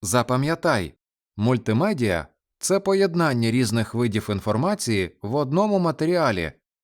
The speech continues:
Прикладами мультимедіа є відеокліпи, мультфільми, презентації, комп'ютерні ігри. Мультимедійний програвач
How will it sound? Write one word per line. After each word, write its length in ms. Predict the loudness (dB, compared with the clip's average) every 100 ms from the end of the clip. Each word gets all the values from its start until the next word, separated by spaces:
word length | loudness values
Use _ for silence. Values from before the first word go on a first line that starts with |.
| _ _
Прикладами 680 | 0 0 2 0 2 2 2
мультимедіа 680 | 0 0 0 0 2 2 0
є 360 | 2 0 -2 -4 _ -10
відеокліпи, 1040 | -2 0 2 2 0 -2 -2 0 0 -2 _ _
мультфільми, 880 | 0 2 2 -2 -2 0 2 0 -4 _ _
презентації, 1040 | 0 2 2 0 0 -2 0 -2 0 -2 -6 _ _
комп'ютерні 880 | 0 0 2 0 2 0 0 0
ігри. 360 | 0 0 -2 -4 -10 _ _ _
Мультимедійний 840 | 0 0 2 2 2 2 2 2
програвач 680 | 2 2 4 2 2 -2 -6